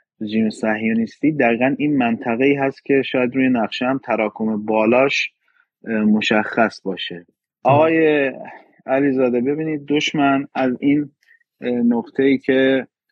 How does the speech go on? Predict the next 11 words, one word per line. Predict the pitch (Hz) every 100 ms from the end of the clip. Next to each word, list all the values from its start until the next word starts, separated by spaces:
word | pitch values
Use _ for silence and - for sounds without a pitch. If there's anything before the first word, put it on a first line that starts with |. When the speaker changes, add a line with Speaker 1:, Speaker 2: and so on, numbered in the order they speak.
| _ _ _ 120
Speaker 1:
اه، | 117 113 110 104 101
خدمت | - 120 131 131
شما | 135 131
عرض | 131 127
بکنم، | 131 139 135
بیمارستان | 127 120 117 117 - 139 143
شفا | - 123 117 135 139
رو | 127
اگه | 113 113
مشاهده | 113 110 113 110 110
بکنید، | 110 110 - 107 123 143 120